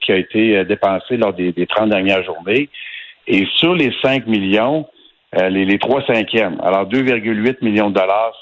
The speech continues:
ça a été donc dépensé par le Parti libéral, et donc pour faire la promotion du Parti libéral, puis pour faire la promotion également de Justin Trudeau.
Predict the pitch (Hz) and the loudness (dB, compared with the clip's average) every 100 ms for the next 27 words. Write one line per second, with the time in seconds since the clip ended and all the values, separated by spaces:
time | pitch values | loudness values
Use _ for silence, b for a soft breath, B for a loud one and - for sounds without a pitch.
0 | - 113 104 120 123 110 98 98 98 104 | -4 -2 -2 -2 -2 0 -2 -2 -2 0
1 | 104 95 - - 117 - 113 123 123 101 | 0 0 -2 -8 -6 0 0 2 0 -4
2 | 95 - 95 - 113 107 98 92 98 110 | -6 -4 -4 -6 -10 -2 0 2 2 0
3 | 143 156 _ B B B _ - 120 131 | -2 -6 _ B B B _ -4 0 2
4 | 123 101 95 - 117 127 110 101 101 - | 0 0 -2 -2 0 0 0 0 0 0
5 | 117 - 95 - 98 90 101 127 127 - | -4 -2 -4 -4 -2 2 2 0 -2 -6
6 | 127 98 107 107 98 95 90 101 107 92 | -8 -4 0 0 0 0 0 0 0 2
7 | 87 98 98 85 85 - 98 - 87 117 | 2 2 0 -4 -4 0 -2 -2 0 0
8 | 160 | 0